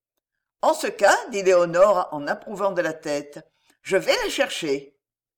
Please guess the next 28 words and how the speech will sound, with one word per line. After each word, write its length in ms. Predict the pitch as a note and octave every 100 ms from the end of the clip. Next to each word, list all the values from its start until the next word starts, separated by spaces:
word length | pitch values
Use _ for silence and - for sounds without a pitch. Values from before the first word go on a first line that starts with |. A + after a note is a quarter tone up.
| _ _ _ _ _
Va, 280 | A3+ E4 C4
ma 160 | F3 F#3
bonne 300 | G#3+ B3+ A3+
Léonore, » 720 | A3 G#3+ A#3 A#3 F#3 F#3 F#3 _ _ _ _
prononça 440 | F3 F#3 F3 F#3
la 120 | E3+
reine. « 440 | D3 D3 C#3+ C#3+ C#3+ _ _
Pendant 280 | - C#4+ C4
ce 120 | -
temps, 400 | E3 - A3 - - _
Concini 520 | G#3+ G3+ - C#4 E4+
m'accompagnera 800 | D4 F#3+ G3 F3+ F3+ D#3 C#3 C4+
jusqu'à 320 | D4+ C#4 C#4+ C4+
ma 120 | G3
litière, 580 | D#3+ - D#3+ A3 D#4 F4+ - -
où 100 | G#3
tu 140 | G#3+
nous 100 | D#3+
rejoindras. » « 840 | A3 D4 B3+ E3+ - B2+ C#3+ - _ _ _ _ _ _ _ _ _ _ _ _ _ C3+
J'aurai 220 | E3+ D#3+
l'honneur 420 | F#3 A#3+ A3+ D#4
d'escorter 460 | A#3+ - C4 B3+ C4
la 120 | E3+
reine 440 | D3 G#3 D#4+ D4
jusqu'au 340 | E3+ C#4 - G3+
Louvre, » 460 | C#3+ C#3 B2+ D3+ - _ _ C#3
dit 140 | F#3+
Concini. 800 | F#3 D#3 - D3 C3+ C#3 D#3